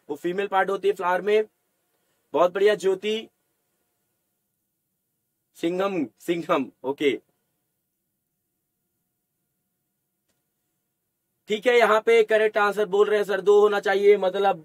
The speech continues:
कुछ लोग birds के साथ जा रहे हैं, कुछ लोग यहाँ पे, बिल्कुल यहाँ पे birds के साथ होगा दोस्तों। क्या? uric acid, ठीक है,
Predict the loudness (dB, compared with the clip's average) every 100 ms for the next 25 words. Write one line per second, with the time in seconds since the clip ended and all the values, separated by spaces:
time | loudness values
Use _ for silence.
0 | -8 -6 -8 _ -10 0 0 2 0 0
1 | 0 0 0 2 2 2 0 -6 -6 -2
2 | -2 -2 -4 -4 -4 -2 -2 -4 _ -2
3 | 0 0 -2 -2 -4 -4 -6 -6 -4 -2
4 | -4 -4 -6 -8 -6 -6 -6 -8 -4 -4
5 | -6 -10 -8 -8 -8